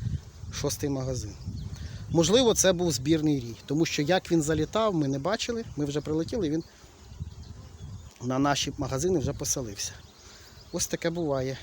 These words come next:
чудо. У нас немає жодної сім'ї, яка перезимувала, яку ми не ділили, щоб займала приблизно навіть таких розмірів на п'яте червня, після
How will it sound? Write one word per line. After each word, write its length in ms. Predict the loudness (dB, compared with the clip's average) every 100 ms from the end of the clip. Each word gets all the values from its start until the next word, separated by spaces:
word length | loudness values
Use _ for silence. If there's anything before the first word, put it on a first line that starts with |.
| -8
чудо. 360 | -4 -4 -4 -8 -2
У 40 |
нас 280 | 2 2 0
немає 380 | 0 2 4 4
жодної 400 | 2 0 2 0
сім'ї, 260 | 0 0 0
яка 200 | 0 -2
перезимувала, 600 | -2 -2 0 0 2 0
яку 160 | 2
ми 100 | 2
не 80 | 2
ділили, 400 | 0 0 0 -2 -8 -18 -20 -20 -20 -18
щоб 220 | -6 -4 0
займала 400 | 0 2 2 0
приблизно 460 | 0 0 0 0
навіть 240 | -2 -2 -4
таких 320 | -8 -8 -4
розмірів 420 | -2 -2 -2 -4 -8 -20 -14 -12 -10 -4
на 100 | -4
п'яте 480 | 0 0 0 -2 -4 -8 -20 -20 -6
червня, 400 | -4 -2 -4 -8 -10 -6
після 320 | -2 0 0